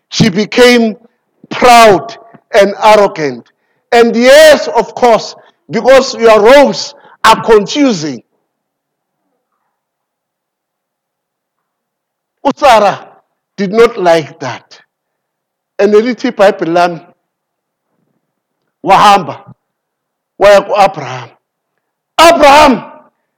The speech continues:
ye very servant lo, so uyangixaka, and I want this person out of my house." Out of my house.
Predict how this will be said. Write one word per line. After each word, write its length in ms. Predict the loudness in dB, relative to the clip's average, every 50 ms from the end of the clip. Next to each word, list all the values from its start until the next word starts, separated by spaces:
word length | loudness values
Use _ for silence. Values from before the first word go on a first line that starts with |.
| _ _ _
ye 200 | -2 2 2 2
very 460 | 2 2 2 4 4 4 4 4 2
servant 720 | 0 0 2 2 2 2 2 0 0 0 -2 -4 -8 -14 -20 _ _ _ _ _ -10
lo, 1040 | -4 -2 2 4 4 6 6 6 6 4 4 2 -2 -8 -14 -18 -20 -20 _ _ _ _
so 160 | -2 2 2 4 4 4
uyangixaka, 1400 | 4 4 4 4 4 2 0 -2 -2 0 2 4 4 4 4 4 4 4 4 4 2 2 -2 -6 -14 -20 -20 _ _ _ _ _ 0
and 220 | 2 2 2 0
I 220 | 0 2 2 2 4
want 360 | 4 4 4 4 2 2 0
this 200 | -2 -2 -2 -4 -4
person 520 | 0 2 2 2 2 2 2 2 0 -2 -4 -10 -18 -20 -20 _ _
out 320 | 2 2 2 2 2 0 0
of 120 | 0 0
my 180 | 0 -2 -2 -2
house." 720 | -2 -4 -4 -6 -6 -8 -14 -20 -20 -20 -20 -20 -20 _ _ _ _ _ _ _ _ _ _ _ _ _ _ _ _ _ _ _ _ _ _ _ _ _ _ _ _ _ _ _ _ _ _ _ _ _ _ _ _ _ _ _ _ _ _ _ _ _ _ _ _ _ _ _ _ _ _ _ _ _ _ _ _ _ _ _ _ _ _ _ _ _ _ _ _ _ _ _ _ _ _ _ _ _ _ _ -6
Out 240 | -2 0 0 0 -2 -4
of 180 | -8 -8 -8
my 120 | -10 -10 -10
house. 600 | -10 -14 -16 -18 -18 -20 -20 -20 -20 -20 _ _